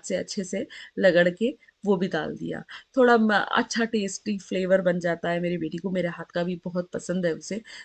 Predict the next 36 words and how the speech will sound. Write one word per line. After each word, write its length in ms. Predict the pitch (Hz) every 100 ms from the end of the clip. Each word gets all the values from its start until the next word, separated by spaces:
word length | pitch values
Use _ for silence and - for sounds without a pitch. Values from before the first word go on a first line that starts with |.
| _
तो 320 | 196 190 180
उसका 280 | 175 196 -
ये 260 | 185 170 156
अच्छा। 340 | 151 - 156 - - - 214
तो 120 | 208
हम 220 | 196 196
लोग 180 | 202 190
नमाज़ 320 | 185 185 190
पढ़ 140 | 190 170
रहे 180 | 180 175
थे, 220 | 208 190
तो 760 | - - - 190 175 170 170 175
ये 320 | 151 180 170
म-, 60 |
म-, 440 | 185 208 156 190 170
मगरिब 300 | 175 214 180 -
की, 140 | 208
तो 220 | 190 190 180
मेरा 280 | 180 185 185
बेटा 300 | 170 165 170
भी 140 | 180
है 60 | 170
ना, 100 | 185
पढ़ 200 | 180 160
रहा 220 | 160 156
था। 240 | - 151 - - - -
तो 100 | 262
उसके 220 | - 240
बाद 280 | 202 196 214
हम 140 | 196
लोग 180 | 196 185
वहाँ 240 | 180 175
से 140 | 175 175
तराबे 460 | 180 165 170 175
निकल 320 | 170 160 165 160
गए। 220 | 165